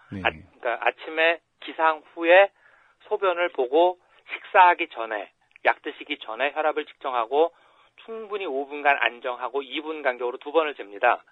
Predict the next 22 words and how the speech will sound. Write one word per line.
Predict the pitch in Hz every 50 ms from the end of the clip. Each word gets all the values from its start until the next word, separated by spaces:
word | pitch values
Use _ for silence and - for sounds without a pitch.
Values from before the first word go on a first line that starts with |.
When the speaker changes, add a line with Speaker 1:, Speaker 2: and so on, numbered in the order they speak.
| _
Speaker 1:
네. | 120 110 101 95 90 87 98 -
Speaker 2:
그다음에 | - 123 117 117 117 127 151 165 165 - _ _ -
주무시기 | - 180 196 208 185 - 175 - 185 -
전에, | - 120 113 110 101 92 - _ _ _ _
주무시기 | - 131 127 131 131 - 127 139 -
전에 | - 113 113 117 135 165 185 180 - - _ _ _ _
오 | 127 127
분간 | - 147 139 131 135 131 123
안정하고 | 104 107 110 123 117 113 120 123 123
이 | 113 113 120
분 | 131 131 123
간격으로 | 120 117 113 120 117 -
두 | - 117
번 | 107 107
재면 | 110 107 -
하루에 | - 202 208 185
네 | - 120 127 139
번을 | 147 156 147 143 131
재게 | 123 113 107 104
되겠죠. | - 92 95 - - - 165 190 202 - -
Speaker 1:
네. | 117 104 95 92 90 90 - - _ _ _
Speaker 2:
그래서 | - - - 151 160 156